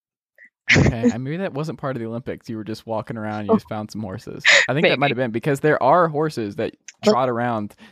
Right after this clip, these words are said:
Speaker 1: downtown Atlanta on the carriage ride. So maybe that's what it was.
Speaker 2: Maybe, maybe so. But yes.
Speaker 1: Uh,
Speaker 2: Uh, <laughs>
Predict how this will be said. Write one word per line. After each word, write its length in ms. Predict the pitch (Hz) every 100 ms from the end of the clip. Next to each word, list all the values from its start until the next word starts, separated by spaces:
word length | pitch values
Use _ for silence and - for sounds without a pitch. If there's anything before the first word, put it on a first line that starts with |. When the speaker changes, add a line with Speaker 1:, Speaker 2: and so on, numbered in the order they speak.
| -
Speaker 1:
downtown 360 | 120 117 120 101
Atlanta 360 | 110 120 82 -
on 160 | 113
the 460 | 113 107 98 95 92
carriage 300 | - 139 120
ride. 260 | 85 71 -
So 160 | - 120
maybe 200 | 143 170
that's 300 | 123 117 -
what 80 | -
it 60 |
was. 280 | - - - -
Speaker 2:
Maybe, 440 | 180 175 170 170
maybe 240 | 202 175 170
so. 260 | - 60 - - - -
But 340 | - 190 175
yes. 440 | 170 156 - - -
Speaker 1:
Uh, 380 | 113 139 175 156 170 - - _ -
Speaker 2:
Uh, 200 | 277 -
<laughs> 80 | -